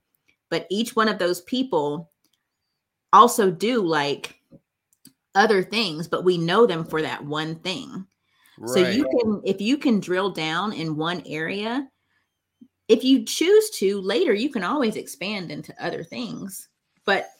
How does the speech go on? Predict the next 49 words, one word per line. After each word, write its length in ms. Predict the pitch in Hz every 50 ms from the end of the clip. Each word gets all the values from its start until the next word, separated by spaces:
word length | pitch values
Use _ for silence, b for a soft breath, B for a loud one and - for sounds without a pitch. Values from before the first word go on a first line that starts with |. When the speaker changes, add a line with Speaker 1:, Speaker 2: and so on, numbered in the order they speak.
| _ _ _
Speaker 1:
you 260 | 185 165 175 196 202 185
really 240 | 214 226 233 208
make 300 | 196 190 185 190 190 -
your 100 | 170 160
money 320 | 160 160 180 202 202 175 156
and 100 | 147 156
you 60 | 156
make 200 | 160 160 170 165
your 100 | 156 139
bread 200 | - 165 160 147
and 120 | 139 139
butter 320 | 139 156 180 175 156 127 131
from 260 | - - 143 139 139
the, 240 | 139 135 - - - _ _
the 120 | - 151 143
thing 240 | - - 160 156 151
that 100 | - -
you 180 | 135 135 135
specialize 640 | 143 - - - 147 - - - - - - - - -
in. 220 | - 69 - 185 -
Speaker 2:
That's 260 | - - 208 220 -
a, 180 | 285 233 202 -
that 180 | - 147 170 185
is, 160 | 220 196 -
I 160 | 156 147 143
think, 320 | 139 143 156 151 143 120 -
the 120 | 139 117
hardest 380 | 107 127 143 147 143 139 - -
concept 500 | - 135 127 131 123 - 135 123 - -
for 80 | -
a 40 | 120
lot 200 | 117 123 123 123
of 120 | 123 107 110
new 160 | 123 123 123
entrepreneurs 720 | 120 120 117 - 117 - _ 117 120 120 120 117 110 - -
with 160 | 113 101 -
branding 320 | - 123 117 123 120 117 117
mar-, 140 | 120 117 B B B B B B
they 120 | 127 135
think, 240 | 135 160 156 151 151
"If 140 | 147 147 147
I 140 | 135 127
niche 320 | 120 127 156 185 180 - -
down 260 | 175 165 165 165 156
to 120 | - 147
one 260 | 139 127 147 143 135 131
thing, 360 | - 156 151 143 131 117 110
then 280 | 117 120 113 117 110
that's, 300 | 101 107 107 104 - -